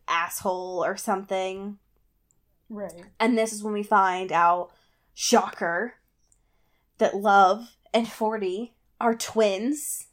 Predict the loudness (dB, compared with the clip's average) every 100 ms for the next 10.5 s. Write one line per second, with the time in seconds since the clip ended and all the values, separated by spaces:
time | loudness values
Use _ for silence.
0 | _ _ _ _ _ _ _ _ _ _
1 | _ 8 8 10 8 6 4 0 -10 -20
2 | _ _ _ _ _ -6 0 0 0 -2
3 | -2 -4 -8 -12 -8 -6 -2 4 6 6
4 | 2 2 2 0 -4 -10 _ _ _ _
5 | _ _ _ _ 0 6 6 6 0 -8
6 | -8 -10 -10 _ _ 0 2 4 2 2
7 | 0 2 -2 -4 -12 -12 -14 _ 0 0
8 | 0 -2 -2 -6 -8 -12 -18 _ _ _
9 | _ _ _ _ _ _ _ _ _ _
10 | -8 -2 -2 -2 -10